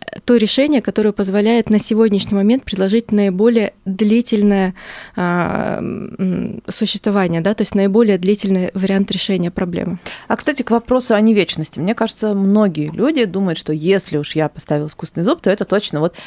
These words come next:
Speaker 2: там не, допустим, коронку, которая опирается, да, там, или мост, который опирается на свои зубы, а вот полностью там на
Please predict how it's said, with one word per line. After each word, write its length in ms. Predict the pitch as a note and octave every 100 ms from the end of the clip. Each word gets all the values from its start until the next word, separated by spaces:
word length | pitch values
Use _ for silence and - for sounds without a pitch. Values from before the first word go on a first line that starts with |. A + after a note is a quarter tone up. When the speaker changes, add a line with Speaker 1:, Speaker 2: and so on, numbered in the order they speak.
| - -
Speaker 2:
там 320 | D#3+ D3 F3+
не, 140 | G3 E3+
допустим, 360 | - - D#3+
коронку, 640 | D#3 D3+ G3 D#4 F#4+ F4 D#4+
которая 440 | C#4+ C#4 C4+ A#3+
опирается, 720 | A3 G#3+ G#3 G#3+ G3+ F#3+ - E3+
да, 160 | E3
там, 240 | E3 D3+ E3
или 100 | E3+
мост, 340 | F3 F3 -
который 240 | - E3+ E3+
опирается 420 | - E3 D#3 E3
на 60 | D#3+
свои 220 | F3 E3
зубы, 240 | D#3 E3
а 60 | G3+
вот 160 | F3
полностью 460 | - E3+ D#3 - -
там 220 | D3 C#3+
на 540 | D#3 D3+ D3 C#3+ C#3+